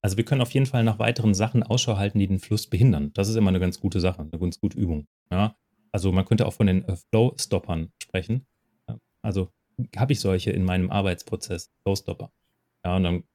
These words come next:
könnte es zum Beispiel sein, dass ich auf gewisse Genehmigungen warte und die passieren zum Beispiel immer nur alle sechs Wochen. Oder das heißt, sagen wir mal, wir würden jetzt einen Tag nach diesem Genehmigungsprozess etwas haben, wofür wir wieder Genehmigung brauchen, dann würde das halt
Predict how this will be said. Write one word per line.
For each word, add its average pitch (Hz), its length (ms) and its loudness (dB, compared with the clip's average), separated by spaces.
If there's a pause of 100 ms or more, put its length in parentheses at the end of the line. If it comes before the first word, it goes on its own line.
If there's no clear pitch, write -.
könnte 104 160 2
es 107 100 2
zum 98 120 0
Beispiel 92 240 -2
sein, 92 240 2
dass 90 120 0
ich 90 140 -6
auf 92 120 -8
gewisse 90 300 -2
Genehmigungen 90 640 4
warte 82 340 -2
und 98 160 -2
die 98 80 -4
passieren 95 380 -4
zum - 140 -8
Beispiel - 240 -4
immer 95 100 -2
nur 90 140 0
alle 92 120 0
sechs 87 260 -4
Wochen. 95 320 0 (220)
Oder 82 440 -2 (340)
das - 140 -8
heißt, 90 180 -4
sagen 92 160 -4
wir 90 60 0
mal, 87 180 0
wir 85 100 -2
würden 92 160 2
jetzt - 280 -2
einen 98 160 0
Tag 92 200 -4
nach 98 160 0
diesem 110 220 4
Genehmigungsprozess 104 920 4
etwas - 320 -6
haben, 107 260 2
wofür 95 240 -2
wir 92 120 -2
wieder 87 180 0
Genehmigung 85 440 2
brauchen, 95 300 0
dann 90 100 4
würde 95 160 2
das - 300 -2 (480)
halt 92 140 -10